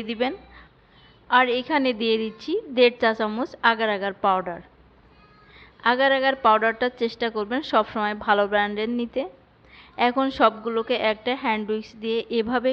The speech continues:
খুব ভালোভাবে মিক্সড করে নিব। মিক্সড করা হয়ে গেলে আমি এখানে দিয়ে দিচ্ছি দুই ফোঁটা পরিমাণ গ্রিন ফুড কালার। তরমুজের বাইরেরটা গ্রিন কালার হয়, তাই আমি প্রথমে বাইরের লেয়ারটাই তৈরির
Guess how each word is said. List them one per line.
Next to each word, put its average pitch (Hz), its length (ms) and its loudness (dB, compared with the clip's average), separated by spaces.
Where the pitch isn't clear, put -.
খুব 262 120 -2
ভালোভাবে 220 460 2
মিক্সড 220 320 -8
করে 226 240 2
নিব। 220 140 -8
মিক্সড 262 400 -2
করা 247 180 4
হয়ে 220 280 2
গেলে 220 180 -2
আমি 247 180 -2
এখানে 214 280 -4
দিয়ে 208 220 0
দিচ্ছি 202 300 -8
দুই 262 120 4
ফোঁটা 247 220 0
পরিমাণ 214 340 -2
গ্রিন 240 320 -4
ফুড 220 200 -6
কালার। 196 320 0
তরমুজের 269 560 4
বাইরেরটা 226 460 2
গ্রিন 220 200 -4
কালার 214 360 -2
হয়, 214 200 -2
তাই 233 180 4
আমি 226 120 -2
প্রথমে 233 340 -2
বাইরের 208 400 2
লেয়ারটাই 208 460 0
তৈরির 226 360 0